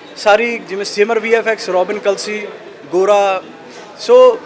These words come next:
ਮੈਂ ਹੁਣ ਇੱਦਾਂ ਸੋਚ ਰਿਹਾ ਕਿ ਵੀ ਹੁਣ, ਅ, ਅਸੀਂ ਵੱਡੇ ਸਕੇਲ 'ਤੇ ਵੀ ਕਰੀਏ ਹੌਲੀ ਹੌਲੀ ਕੁਛ ਨਾ ਕੁਛ। ਇਹ ਹਾਲੇ ਅਸੀਂ ਐਕਸਪੈਰੀਮੈਂਟ ਕੀਤਾ ਸੀਗਾ, ਲਿਰਿਕਲ ਵੀਡੀਓ, ਅ, ਬਣਾ ਕੇ, ਕਿਉਂਕਿ ਇਹ 'ਚ ਬੋਲ ਵੀ ਚੱਲਣਗੇ, ਲਿਰਿਕਸ ਚੱਲਣਗੇ ਨਾਲ ਨਾਲ।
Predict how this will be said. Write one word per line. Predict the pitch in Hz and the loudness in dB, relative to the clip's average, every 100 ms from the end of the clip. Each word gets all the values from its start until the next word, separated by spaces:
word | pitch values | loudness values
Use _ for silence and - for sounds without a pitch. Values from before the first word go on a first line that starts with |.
| - - - - - | -16 -18 -20 -18 -6
ਮੈਂ | 220 247 | -2 0
ਹੁਣ | 254 | -2
ਇੱਦਾਂ | 247 254 | -2 -2
ਸੋਚ | 247 226 220 | 0 0 0
ਰਿਹਾ | 247 | -4
ਕਿ | 240 247 | -4 -4
ਵੀ | 247 | -4
ਹੁਣ, | 240 240 233 | -6 -6 -8
ਅ, | - 226 - - 180 175 175 175 180 | -10 -16 -12 -2 2 2 2 -2 -8
ਅਸੀਂ | 233 | -8
ਵੱਡੇ | 202 185 220 | -6 0 0
ਸਕੇਲ | 220 214 220 | 2 -2 -2
'ਤੇ | 240 | -4
ਵੀ | 240 | -6
ਕਰੀਏ | 214 190 202 | -6 -4 -4
ਹੌਲੀ | 175 180 202 | -2 -4 -4
ਹੌਲੀ | 190 | -8
ਕੁਛ | 196 180 165 | -8 -12 -10
ਨਾ | 170 | -10
ਕੁਛ। | 202 - - - | -10 -12 -20 -8
ਇਹ | 247 269 | -4 0
ਹਾਲੇ | 254 262 | 4 6
ਅਸੀਂ | 254 294 294 | 6 2 -6
ਐਕਸਪੈਰੀਮੈਂਟ | 269 - 247 254 269 247 | -8 -4 -2 -2 -2 -6
ਕੀਤਾ | 220 190 170 | -6 -4 -6
ਸੀਗਾ, | 143 147 - - - - - 190 | -6 -6 -8 -16 -20 -20 -14 -6
ਲਿਰਿਕਲ | 190 220 233 254 | 4 4 4 -6
ਵੀਡੀਓ, | 202 208 226 233 220 | -6 -4 2 2 2
ਅ, | - 175 170 160 156 | 0 -2 0 2 0
ਬਣਾ | 156 160 160 | -2 0 0
ਕੇ, | 156 | 0
ਕਿਉਂਕਿ | 185 214 208 | -8 0 0
ਇਹ | |
'ਚ | 202 | 0
ਬੋਲ | 175 175 196 | 0 0 2
ਵੀ | 220 | -2
ਚੱਲਣਗੇ, | 226 208 220 214 214 - - - | -4 -2 -4 -6 -10 -12 -20 -6
ਲਿਰਿਕਸ | 156 208 208 | 0 0 -2
ਚੱਲਣਗੇ | 196 175 190 196 | -6 -4 -4 -4
ਨਾਲ | 180 156 | -4 -4
ਨਾਲ। | 151 | -4